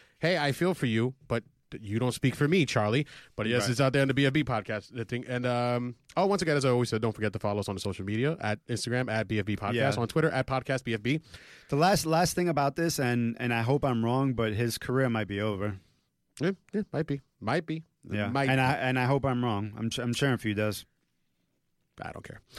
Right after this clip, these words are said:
Speaker 1: So going on. So then now for the Pats versus the Titans. Now this is an interesting game fantasy-wise because the Titans have been a great defense in real-life football, not so much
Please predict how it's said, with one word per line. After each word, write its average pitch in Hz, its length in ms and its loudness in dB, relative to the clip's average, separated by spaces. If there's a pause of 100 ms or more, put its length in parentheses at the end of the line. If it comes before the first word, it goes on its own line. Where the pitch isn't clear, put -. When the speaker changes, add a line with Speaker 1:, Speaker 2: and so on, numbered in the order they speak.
(300)
Speaker 1:
So 165 160 4
going 226 180 6
on. 202 140 4
So 185 140 4
then 196 100 4
now 202 220 4
for 170 80 4
the 165 100 4
Pats 180 240 6
versus 165 220 4
the 165 80 4
Titans. 151 320 4
Now 143 80 4
this 170 160 4
is 190 80 2
an 208 80 2
interesting 180 420 0
game 131 240 4
fantasy-wise 117 720 2
because 113 340 0
the 123 80 0
Titans 147 380 0
have 147 200 2
been 147 120 2
a 147 80 2
great 135 340 0
defense 147 460 2
in 160 180 2
real-life 135 640 2
football, 92 400 -2
not 117 260 -4
so - 180 -2
much 101 400 -6